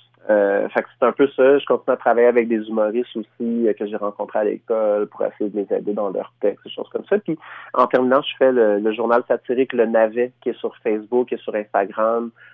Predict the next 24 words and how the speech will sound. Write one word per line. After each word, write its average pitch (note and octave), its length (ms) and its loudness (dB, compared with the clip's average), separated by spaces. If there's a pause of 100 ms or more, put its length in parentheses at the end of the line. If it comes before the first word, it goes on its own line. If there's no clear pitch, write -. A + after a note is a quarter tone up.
(180)
Euh, G2+ 260 4
j'ai G#2+ 140 -4
une A2 120 -2
newsletter B2 680 4
pour A#2+ 100 -4
des G#2+ 180 -2
abonnés G#2+ 360 2
aussi, B2 280 -6
donc A2+ 200 0
c'est G#2+ 80 -2
un G#2 80 0
journal G#2+ 360 0
satirique. A2+ 680 -2
Je G2 140 2
commente G#2 440 -2
l'actualité G2 560 -4
de G#2 60 -12
façon G2+ 420 -6
drôle. G2 480 0 (460)
Euh, G2+ 100 4
donc G#2 220 2 (160)
c'est, G#2+ 200 -4
c'est A#2 140 -2
ça. A2+ 120 2